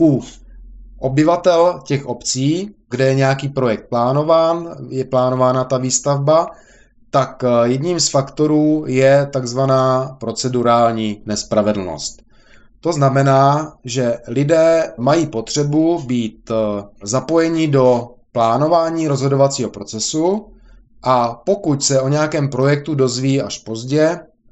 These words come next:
když už je třeba rozhodnuto, nemají žádné informace, cítí se v uvozovkách podvedení, myslí si, eh, že zatím stojí nějaké zájmy, někdo z toho bude profitovat víc než oni samotní nebo jejich obec,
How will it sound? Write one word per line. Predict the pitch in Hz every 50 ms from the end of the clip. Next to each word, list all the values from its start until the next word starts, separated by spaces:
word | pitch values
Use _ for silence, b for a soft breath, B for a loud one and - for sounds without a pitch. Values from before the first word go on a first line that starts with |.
| - -
když | 127 127 120 - 135
už | - -
je | 135 127
třeba | - - 131 123 127 113 110 110 -
rozhodnuto, | 117 123 127 120 143 147 147 160 165 160 - 165 165 165 165 160 160 B B B B B B B B B B B _ _ _ _ _ - - -
nemají | 127 131 143 143 156 160 156
žádné | 143 156 143 143 143 147 139 139 139
informace, | 135 139 135 - 143 131 127 127 127 123 - - 135 123 117 117 120 120 B B B B B B B _
cítí | - - 143 139 139 151 151 139
se | - - 156 143 139 135
v | 139 -
uvozovkách | 131 127 131 120 131 135 - - 107 104 101 -
podvedení, | 120 127 127 139 147 147 151 151 147 147 143 143 143 139 139 139 B B B B -
myslí | 123 127 127 - - 143 139 135
si, | - - - 135 135 131 135 131 135 131
eh, | 127 127 123 120 120 120 120 113
že | 117 131
zatím | 120 127 123 - 131 131 127
stojí | 127 - 131 123 127 120
nějaké | 123 123 123 120 120 - 123 120 117
zájmy, | 117 120 117 117 120 120 120 123 123 120
někdo | 117 113 110 113 120 117
z | -
toho | - 131 127
bude | 120 123 120
profitovat | - 113 113 - 123 123 120 120 120 117 113 107
víc | 113 110 110 107 -
než | 117 113 107 -
oni | - 120 120 117
samotní | 113 - 120 113 117 117 113 - 117 113 110 107 107 104 B B B B B B
nebo | 127 127 120 123 120 123
jejich | 123 123 120 -
obec, | 113 113 107 127 139 175 196 - - - -